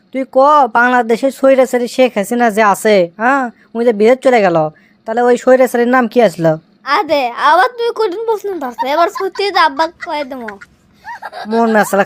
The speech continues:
Speaker 1: খারাপ হয় না? এ সরাই, এ কঠিন প্রশ্ন ধর, এটা সহজ প্রশ্ন, প্রশ্নের মধ্যে উত্তর আছে। ভালো করে দেখ কি প্রশ্ন করছো না। বাংলাদেশের স্বৈরাচারী শেখ হাসিনা, তাহলে ওই স্বৈরাচারীর নাম কি আসলো? প্রশ্নের মধ্যে উত্তর আছে।
Speaker 2: ও, যখন নাম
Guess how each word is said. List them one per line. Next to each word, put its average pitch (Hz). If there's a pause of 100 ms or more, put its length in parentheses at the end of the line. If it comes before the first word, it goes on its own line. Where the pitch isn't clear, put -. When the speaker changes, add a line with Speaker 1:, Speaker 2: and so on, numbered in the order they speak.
Speaker 1:
খারাপ 202
হয় 180
না? 175 (460)
এ - (100)
সরাই, 226
এ 294 (160)
কঠিন 285
প্রশ্ন 269
ধর, 214 (180)
এটা 247
সহজ 240
প্রশ্ন, 185 (300)
প্রশ্নের 277
মধ্যে 262
উত্তর 226 (100)
আছে। 165 (120)
ভালো 196
করে -
দেখ 196 (200)
কি 262
প্রশ্ন 262 (100)
করছো 190
না। 165 (400)
বাংলাদেশের 226
স্বৈরাচারী 240
শেখ 233
হাসিনা, 190 (340)
তাহলে 220 (180)
ওই 226
স্বৈরাচারীর 240
নাম 233
কি 220
আসলো? 160 (280)
প্রশ্নের 269
মধ্যে 247
উত্তর 220
আছে। 165 (840)
Speaker 2:
ও, 302 (260)
যখন 330 (100)
নাম 392